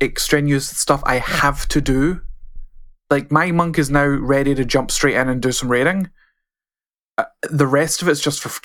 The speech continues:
the rest of it's just fun, and I'm just having fun on the character. The strenuous stuff is gone,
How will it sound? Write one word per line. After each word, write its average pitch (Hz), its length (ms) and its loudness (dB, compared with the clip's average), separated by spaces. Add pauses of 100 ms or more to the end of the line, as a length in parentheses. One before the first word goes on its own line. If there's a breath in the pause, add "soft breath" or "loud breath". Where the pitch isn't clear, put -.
the 143 60 0
rest 151 280 2
of 147 60 2
it's 131 100 0
just - 320 -2
fun, 117 540 -2 (200)
and 135 100 2
I'm 135 60 0
just 131 140 -4
having 127 260 0
fun 131 340 0
on 131 100 0
the 123 80 -2
character. 117 440 -2
The 123 220 -2
strenuous 151 580 0
stuff 143 220 0
is 131 160 -4
gone, 127 640 -2